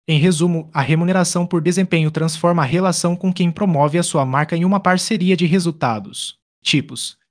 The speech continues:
pá, C P S e C P L. C P A, custo por aquisição. Foca na aquisição de clientes, ótimo para ampliar base rapidamente. C P S, custo por venda, médio custo por venda efetiva, ideal para produtos com ticket alto. C P L, custo por lead,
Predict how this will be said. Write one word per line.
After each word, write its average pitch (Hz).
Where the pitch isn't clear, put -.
pá, 139
C -
P 185
S 185
e 170
C 180
P 180
L. 185
C 185
P 190
A, 196
custo 196
por 180
aquisição. 156
Foca 180
na 190
aquisição 160
de 151
clientes, 143
ótimo 180
para 196
ampliar 180
base 156
rapidamente. 165
C -
P 147
S, 160
custo 185
por 208
venda, 117
médio 139
custo 170
por 208
venda 175
efetiva, 147
ideal 147
para 196
produtos 185
com 196
ticket 196
alto. 117
C 160
P -
L, 175
custo 196
por 180
lead, 131